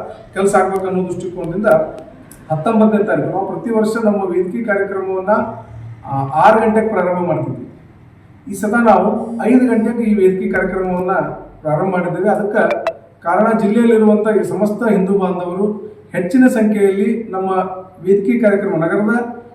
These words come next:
ಮುನ್ಸಿಪಲ್ ಹೈಸ್ಕೂಲ್ನಲ್ಲಿ, ಆ, ಸಾಯಂಕಾಲ ಐದು ಗಂಟೆಗೆ, ಅಂದ್ರೆ ಬುಧವಾರ ದಿವಸ ಹತ್ತೊಂಬತ್ತನೇ ತಾರೀಕು ಐದು ಗಂಟೆಗೆ ನೆರವೇರುತ್ತೆ. ಹೆಚ್ಚಿನ ಸಂಖ್ಯೆಯಲ್ಲಿ ಎಲ್ಲರೂ ಭಾಗವಹಿಸಬೇಕು.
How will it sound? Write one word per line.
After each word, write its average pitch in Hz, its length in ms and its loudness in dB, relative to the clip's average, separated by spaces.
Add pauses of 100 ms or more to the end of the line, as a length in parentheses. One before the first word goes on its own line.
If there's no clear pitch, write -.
(160)
ಮುನ್ಸಿಪಲ್ 202 580 2
ಹೈಸ್ಕೂಲ್ನಲ್ಲಿ, 208 840 0 (440)
ಆ, 156 240 0
ಸಾಯಂಕಾಲ 208 720 4
ಐದು 196 120 2
ಗಂಟೆಗೆ, 165 220 0
ಅಂದ್ರೆ 196 180 -2
ಬುಧವಾರ 202 320 2
ದಿವಸ 196 160 2
ಹತ್ತೊಂಬತ್ತನೇ 190 460 -4
ತಾರೀಕು 185 440 -2
ಐದು 196 140 2
ಗಂಟೆಗೆ 196 260 0
ನೆರವೇರುತ್ತೆ. 196 920 -4 (200)
ಹೆಚ್ಚಿನ 233 280 -2
ಸಂಖ್ಯೆಯಲ್ಲಿ 208 760 0
ಎಲ್ಲರೂ 202 380 4
ಭಾಗವಹಿಸಬೇಕು. - 1120 -2